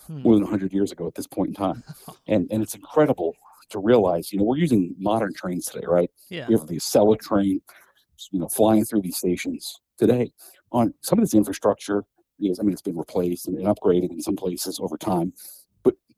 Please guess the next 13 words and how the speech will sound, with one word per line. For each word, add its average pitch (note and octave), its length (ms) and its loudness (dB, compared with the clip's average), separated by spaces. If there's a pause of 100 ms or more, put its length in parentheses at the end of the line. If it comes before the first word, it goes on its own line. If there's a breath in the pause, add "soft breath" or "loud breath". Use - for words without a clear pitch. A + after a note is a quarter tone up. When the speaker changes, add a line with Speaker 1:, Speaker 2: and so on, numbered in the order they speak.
(140)
Speaker 2:
on C3 140 4
viaducts C#3+ 520 0
that B2+ 100 0
are, B2 120 -6 (120)
you - 100 -12 (540)
know, D#3 280 6 (100)
n-, D#3 180 6
north E3 260 4
of C3+ 80 -4
a B2+ 60 2
hundred D3+ 260 2
years C#3 180 2
old - 240 -2